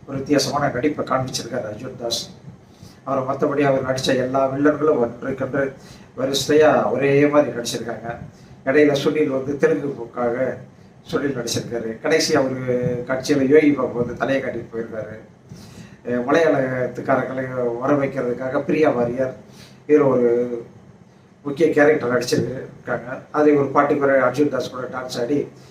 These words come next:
அவங்கள ஒரு தன்னுடைய பிரசன்ஸை காட்டிட்டு போயிருக்காங்க. படத்துல தொழில்நுட்பத்துல அபிநந்தன் ரகு ராமானுஜத்தின்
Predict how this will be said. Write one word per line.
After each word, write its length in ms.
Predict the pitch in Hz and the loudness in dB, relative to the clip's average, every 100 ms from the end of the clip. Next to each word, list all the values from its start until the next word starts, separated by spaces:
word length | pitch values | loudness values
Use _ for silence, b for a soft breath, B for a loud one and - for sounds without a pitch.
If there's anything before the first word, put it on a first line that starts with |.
| B - | B -2
அவங்கள 300 | 147 156 147 | 2 4 4
ஒரு 280 | 131 127 123 - | 4 2 0 0
தன்னுடைய 360 | - 127 123 - | -4 -2 -2 0
பிரசன்ஸை 460 | 151 - - 131 | 0 0 -6 -8
காட்டிட்டு 240 | 123 120 - 127 | -6 -8 -12 -10
போயிருக்காங்க. 400 | 127 120 110 - - _ - _ B B B B B B - | -8 -8 -12 -16 -20 _ -20 _ B B B B B B -6
படத்துல 440 | 135 147 135 117 - - - - _ _ _ _ - _ _ _ _ _ _ - _ | -6 -2 -2 -2 -6 -18 -20 -20 _ _ _ _ -20 _ _ _ _ _ _ -20 _
தொழில்நுட்பத்துல 600 | 160 165 160 147 147 143 | 2 4 4 2 0 -2
அபிநந்தன் 600 | 139 123 170 - - 123 | 0 0 0 -2 -4 -4
ரகு 120 | 123 120 | 0 2
ராமானுஜத்தின் 760 | 123 123 127 117 127 123 | 0 0 -4 -4 -8 -10